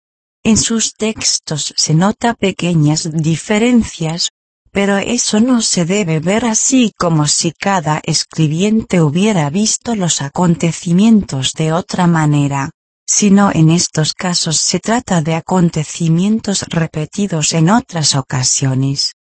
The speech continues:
pues frecuentemente yo había repetido lo mismo.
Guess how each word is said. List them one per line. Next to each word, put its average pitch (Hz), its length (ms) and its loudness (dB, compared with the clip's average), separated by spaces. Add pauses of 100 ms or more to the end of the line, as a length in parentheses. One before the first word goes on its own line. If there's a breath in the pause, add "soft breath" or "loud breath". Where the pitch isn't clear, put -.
(260)
pues 175 320 -2
frecuentemente 170 1200 0
yo 185 140 2
había 202 340 2
repetido 160 760 -2
lo 151 160 0
mismo. 131 640 2